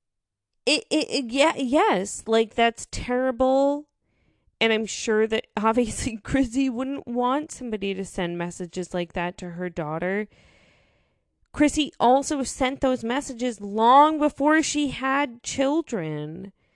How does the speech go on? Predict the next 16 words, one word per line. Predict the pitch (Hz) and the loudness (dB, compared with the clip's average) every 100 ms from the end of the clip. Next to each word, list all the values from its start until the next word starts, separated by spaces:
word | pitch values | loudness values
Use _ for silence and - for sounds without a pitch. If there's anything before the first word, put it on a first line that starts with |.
| _ _ _ _ _ - | _ _ _ _ _ 2
And | 240 247 240 247 233 - _ _ _ _ - | 4 4 2 -2 -8 -16 _ _ _ _ 2
I'm | 247 269 262 | 4 4 2
not, | 277 294 339 - _ _ _ _ _ _ _ _ _ _ - | 4 4 4 0 _ _ _ _ _ _ _ _ _ _ -12
you | 233 240 | -6 0
know, | 202 147 - - | 2 0 -2 -4
trying | 269 302 294 | 2 2 0
to | 247 | -4
defend | 208 - 247 240 226 | -6 -2 -2 0 -2
that | - | -4
she | - 214 | -8 -6
did | 196 294 269 | -4 -4 0
that, | 226 180 202 | 0 0 0
but | 214 | 0
it's | 214 - | -2 -2
like, | 220 214 - _ _ _ _ _ _ _ _ _ _ _ _ _ _ _ _ _ _ _ _ _ _ _ _ _ | 0 0 -6 _ _ _ _ _ _ _ _ _ _ _ _ _ _ _ _ _ _ _ _ _ _ _ _ _
<sighs> | - | -20